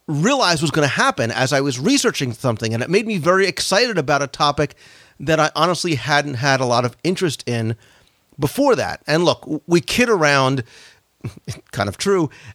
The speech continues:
that the top tens are really top three hundreds. And for this one, I said, "Well, here's the," you know, I had sort of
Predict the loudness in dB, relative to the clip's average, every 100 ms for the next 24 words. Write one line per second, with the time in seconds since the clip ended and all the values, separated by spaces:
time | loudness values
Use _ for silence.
0 | -10 -4 -2 0 0 -2 0 0 0 0
1 | 0 2 2 2 0 -4 _ -4 -2 -2
2 | -4 _ _ -6 0 0 2 0 0 -4
3 | -10 -14 -16 -20 _ _ -2 2 4 2
4 | -2 -8 _ _ -2 2 2 0 0 0
5 | 0 0 0 -8 -14 -4 0 0 2 0
6 | 2 2 2 0 2 0 -2